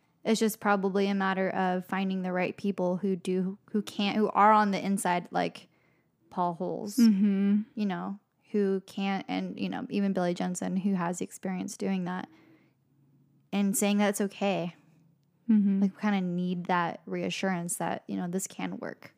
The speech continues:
Speaker 2: Mm-hmm.
Speaker 1: But without that support, it'll never get anywhere.
Speaker 2: Yeah.
Speaker 1: That's the unfortunate thing.
Speaker 2: Mm-hmm. 'Cause now you've got unions and
Speaker 1: Mm-hmm.
Speaker 2: et cetera, government,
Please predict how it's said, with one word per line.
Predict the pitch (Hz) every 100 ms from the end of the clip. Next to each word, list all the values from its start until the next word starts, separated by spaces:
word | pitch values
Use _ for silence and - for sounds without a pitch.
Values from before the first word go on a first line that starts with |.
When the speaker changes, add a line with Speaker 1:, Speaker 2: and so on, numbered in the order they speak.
| _ -
Speaker 2:
Mm-hmm. | 220 202 180 180
Speaker 1:
But | 196 196
without | 214 208 180
that | 190 -
support, | - 190 - 190 214 233 -
it'll | 202 190
never | 190 180 175 175
get | 196 233 -
anywhere. | - - - -
Speaker 2:
Yeah. | 214 - 208 - _ -
Speaker 1:
That's | 190
the | -
unfortunate | 185 190 196 - - -
thing. | - 202
Speaker 2:
Mm-hmm. | 214 190 190 202 202 _ _ - -
'Cause | - 220
now | 208
you've | 202 196
got | 185 -
unions | 202 202 196 196 196 196 196 196 - - - -
and | 214 233 226 226
Speaker 1:
Mm-hmm. | 214 214 226 - - - _ -
Speaker 2:
et | 196
cetera, | - - 180 196 196 196 196 196 - _ _ _ _ _ - -
government, | 190 180 196 196 196 196 -